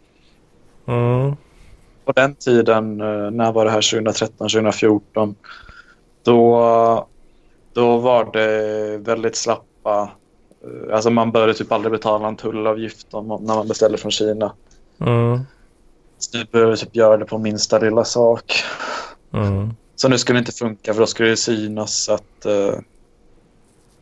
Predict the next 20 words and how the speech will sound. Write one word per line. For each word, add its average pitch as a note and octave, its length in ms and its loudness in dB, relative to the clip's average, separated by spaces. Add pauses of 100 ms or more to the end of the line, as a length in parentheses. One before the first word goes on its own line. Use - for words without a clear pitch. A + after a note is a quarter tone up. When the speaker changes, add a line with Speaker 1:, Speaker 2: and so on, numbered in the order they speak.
(140)
Speaker 2:
ja. - 160 -10 (2000)
Speaker 1:
Men A#2+ 160 0
det A2 160 2
är, A#2 260 2
alltså A2+ 220 -2
ni G#2+ 260 0
får A#2 260 0
fortfarande G2+ 640 -2
fakturan G2 600 -4
och G#2 120 -4
allt G2+ 140 -10
sådär G#2+ 380 -6
då, - 140 -8
och - 260 -10
så, G2+ 360 -6 (1600)
eh, F#2+ 600 -6 (540)
ni A2+ 160 2
betalar G#2+ 600 0
ju A2 400 0
då F#2 260 -4